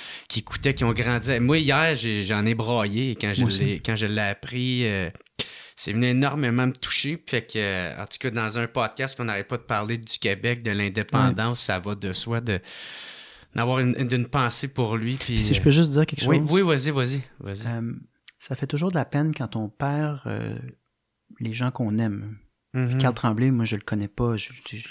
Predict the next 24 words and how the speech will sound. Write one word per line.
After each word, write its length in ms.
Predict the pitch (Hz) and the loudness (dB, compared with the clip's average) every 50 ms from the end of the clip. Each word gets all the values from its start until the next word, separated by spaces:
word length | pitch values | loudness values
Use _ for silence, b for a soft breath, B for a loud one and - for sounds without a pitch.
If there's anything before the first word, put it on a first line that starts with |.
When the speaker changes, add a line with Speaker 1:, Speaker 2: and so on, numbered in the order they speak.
| - | -10
Speaker 2:
l'ai 100 | 107 110 | -10 -8
rencontré, 460 | 117 107 104 98 - 98 92 - 139 127 | -8 -8 -6 -6 -6 -6 -4 -2 0 0
mais 100 | 117 101 | 0 0
je 80 | 101 | -2
le 60 | 120 | -6
connais 240 | - - - 101 98 | -6 -4 -4 -4 -4
pas, 120 | - - 113 | -2 -2 -2
euh, 220 | 110 104 101 110 - - | -2 -2 -4 -8 -10 -8
comme 160 | - 113 104 | -8 -6 -4
ami 400 | 101 101 104 107 120 131 123 110 | -4 -2 -2 -2 0 -2 -2 -2
ou 120 | 104 104 107 | -6 -8 -8
comme 340 | - 113 113 117 120 120 117 - | -10 -8 -8 -8 -10 -12 -12 -12
personnellement. 520 | - 98 - - 104 101 98 104 117 135 135 B B B B B B B B B B B B B B B B B B _ _ _ _ _ _ _ _ _ | -10 -8 -6 -6 -6 -6 -6 -6 -6 -8 -8 B B B B B B B B B B B B B B B B B B _ _ _ _ _ _ _ _ _
Mais 300 | - 156 131 113 113 113 | -16 -12 -8 -6 -6 -4
on 420 | 110 107 107 104 107 104 107 110 117 | -4 -4 -6 -6 -6 -4 -2 0 2
aime 400 | 127 135 139 139 127 117 110 104 | 4 4 4 2 2 0 0 0
d'amour 640 | 104 113 110 107 107 110 117 117 113 110 110 107 | 0 0 0 2 2 0 0 0 -2 -4 -4 -6
les 100 | 104 104 | -6 -8
Cowboys, 500 | - - 107 107 110 113 120 131 143 143 | -8 -6 -6 -6 -4 -4 -4 -2 -4 -4
fait 180 | 135 - - 135 | -6 -8 -12 -14
que 60 | - | -10
ça 100 | - 110 | -8 -8
fait 140 | 107 - 107 104 | -6 -6 -6 -6
mal 400 | 104 104 107 107 110 110 113 | -4 -4 -6 -6 -6 -8 -10